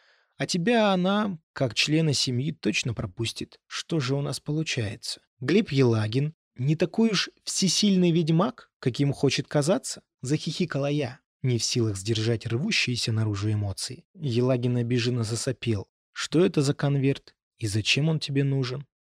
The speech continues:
Прости, принцесса, но информация будет выдаваться дозированно. Вдруг ты завалишь все дело и решишь меня сдать.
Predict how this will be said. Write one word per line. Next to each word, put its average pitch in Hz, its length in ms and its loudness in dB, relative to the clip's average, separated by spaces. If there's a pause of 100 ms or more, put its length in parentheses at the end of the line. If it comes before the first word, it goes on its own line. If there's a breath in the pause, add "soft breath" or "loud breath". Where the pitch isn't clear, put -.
Прости, 135 340 -2
принцесса, 113 600 -6
но 165 360 0
информация 135 760 -2
будет 123 380 -2 (400)
выдаваться 113 540 2
дозированно. 98 720 -4 (180)
Вдруг 143 320 0
ты 170 220 6
завалишь 120 500 4
все - 220 0
дело 156 300 0
и 117 80 0
решишь 113 400 -2
меня 127 240 0
сдать. 110 400 -8